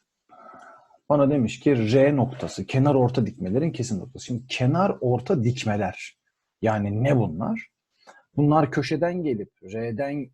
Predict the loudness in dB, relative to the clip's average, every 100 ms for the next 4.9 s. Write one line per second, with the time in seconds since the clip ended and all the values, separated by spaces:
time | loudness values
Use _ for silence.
0 | _ -6 -2 -2 -2 -2 -2 2 2 4
1 | 2 -2 -10 _ _ -20 _ 2 6 6
2 | 6 6 8 8 10 10 8 2 -2 _
3 | _ 2 8 10 10 8 6 6 6 4
4 | 0 0 2 4 4 4 4 2 2